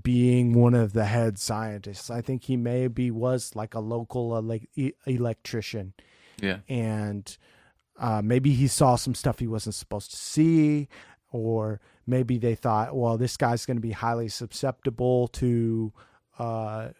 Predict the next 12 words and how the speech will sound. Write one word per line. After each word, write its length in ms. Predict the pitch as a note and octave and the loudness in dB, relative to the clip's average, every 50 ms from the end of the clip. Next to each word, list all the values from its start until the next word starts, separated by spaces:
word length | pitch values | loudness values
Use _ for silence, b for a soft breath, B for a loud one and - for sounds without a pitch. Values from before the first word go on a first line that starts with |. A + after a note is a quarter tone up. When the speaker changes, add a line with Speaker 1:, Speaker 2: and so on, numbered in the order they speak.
| _ _ _ _ - D#3 C#3+ _ - | _ _ _ _ -20 -20 -20 _ -6
Speaker 1:
us 300 | C#3 C#3 C#3+ - - - | -4 -4 -4 -4 -6 -10
doing 500 | A2+ G#2 C3 C3 B2+ B2+ B2 B2 A#2+ A#2 | -6 0 2 4 4 4 4 2 0 -2
some 220 | - - B2 A#2 | -4 -4 -4 -4
stuff 520 | G#2 - - - - B2+ A#2+ A#2+ A#2 - - - - - | -4 -4 -6 -2 0 0 2 0 0 -2 -8 -18 -10 -6
to 120 | B2+ A#2 | -4 -2
him, 420 | G#2+ B2+ B2+ B2 A#2+ A#2+ A#2+ A#2+ A2+ | -2 0 0 0 0 0 -2 -2 -2
and 200 | A2 G#2+ G#2+ A2 | -2 -4 -4 -4
we 80 | B2 A2+ | -6 -6
can," 340 | - - A2+ G#2+ G#2+ G#2 - b b b b b b b b b - | -6 -6 -6 -6 -6 -8 -10 b b b b b b b b b -6
um, 320 | - C3 B2 A#2 A2+ A2 | -4 -2 -2 -2 -2 -2
because, 500 | A2 C3+ A#2 - D3+ C3 A2 - - - _ _ _ - | -2 -2 2 2 2 2 2 -2 -10 -12 _ _ _ -10
uh, 400 | B2+ B2 B2 A#2+ A#2 A2 A2 | -6 -6 -4 -4 -4 -4 -6